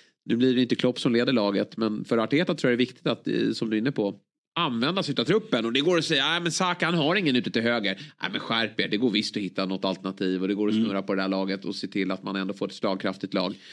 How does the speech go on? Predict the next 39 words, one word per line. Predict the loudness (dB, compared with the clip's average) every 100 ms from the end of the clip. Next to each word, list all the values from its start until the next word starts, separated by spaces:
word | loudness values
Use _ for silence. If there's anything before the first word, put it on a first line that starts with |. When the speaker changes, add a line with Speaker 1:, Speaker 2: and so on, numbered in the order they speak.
| -20 -16 -2
Speaker 1:
Och, | 2 2 2
ehm, | 0 0 -2 -6 -4 -4
ehm, | -2 -2 -4 -10 _ _ _ _ _ -2
Declan | -2 0 0 2
Rice | 0 0
och | 0
Ödegaard | 0 0
måste | 0 -2 -4
kunna | -4 -2
stå | -4 -2
någon | -2 -4
match | -6 -4 -2
ibland | -2 -2 -4
för | 0 2
att | 0 -2
få | -2
dem | -2 -2
att | -2
vara | -2 0 0
helt | 0 -2 -4 _ -4 0
pigga. | 2
Speaker 2:
Ja, | 2 0 -4 _ 0
sen | 2 2 2
visst, | 0 0 0
Partey | -2 2 4
har | 4
ju | 4
varit | 2
skadad | 2 2 2 2
nästan | 0 0 0
hela | 0
säsongen. | 0 2 2
Speaker 1:
Ja. | 4
Speaker 2:
Nu | 4
är | 4
ju | 4
han | 2 0
tillbaka | 0 2 2 0 -2 0
och | 2 2 2